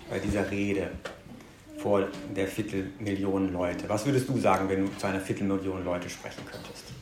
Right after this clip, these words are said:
Hm? Doktor King hat darüber die ganze Nacht lang nachgedacht und man hat dann nachher die Entwürfe gefunden, viel hin und her geschoben ist und die Rede ist sehr gut, rhetorisch sehr gut,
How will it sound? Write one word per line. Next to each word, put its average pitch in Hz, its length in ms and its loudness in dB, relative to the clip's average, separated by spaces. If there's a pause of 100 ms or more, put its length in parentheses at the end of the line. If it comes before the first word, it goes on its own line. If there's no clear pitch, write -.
Hm? 113 160 -8 (640)
Doktor 120 240 6
King 147 200 4
hat 131 140 4
darüber 113 380 8 (180)
die 107 80 -2
ganze 113 260 4
Nacht 104 240 4
lang 95 340 2
nachgedacht 104 640 0 (600)
und 135 240 8 (1080)
man 101 120 0
hat 98 100 4
dann 107 100 6
nachher 107 200 8
die 107 100 4
Entwürfe 143 380 8
gefunden, 120 680 6
viel 104 120 2
hin 98 140 6
und 90 40 2
her 120 160 10
geschoben 117 360 6
ist - 120 -2
und 104 80 2
die 104 60 -2
Rede 156 220 10
ist - 80 8
sehr 160 140 12
gut, 160 300 4
rhetorisch 143 380 2
sehr 110 200 6
gut, 101 240 4